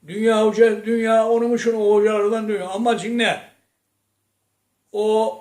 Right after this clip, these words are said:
ahiret hocalarının yetişmesi de bu dünya hocaların içinden çıktığı için ellemeyeceksin.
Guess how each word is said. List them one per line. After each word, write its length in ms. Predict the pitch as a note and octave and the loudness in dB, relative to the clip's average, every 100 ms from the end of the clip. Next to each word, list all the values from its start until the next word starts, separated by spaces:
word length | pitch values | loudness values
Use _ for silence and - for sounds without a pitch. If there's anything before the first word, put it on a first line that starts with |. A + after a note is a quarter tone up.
| - | -10
ahiret 500 | G3+ G3 F#3 A3+ - | -4 -2 0 0 -2
hocalarının 520 | G3+ G#3+ G#3+ G#3 G3+ | -2 -2 0 -2 -2
yetişmesi 720 | F#3+ G3 G3 - G#3+ F#3+ C4 B3+ | -2 -2 0 -4 -6 -6 -4 -2
de 200 | A3 E3+ F3 | -2 -4 -12
bu 100 | E3 | -10
dünya 380 | G3+ G#3 G3 | -8 -4 -2
hocaların 440 | G3 G3 G3 G3 G3 | 0 2 0 0 -4
içinden 440 | E3+ F#3 F#3+ G3+ | -8 -8 -6 -6
çıktığı 300 | - E3+ - | -6 -10 -10
için 340 | C4 - G3 G#3+ | -8 -8 -8 -6
ellemeyeceksin. 920 | G#3 G#3 G3+ E3+ D#3+ D#3 A#3+ A#3+ | -4 -4 -2 -2 -4 -6 -6 -8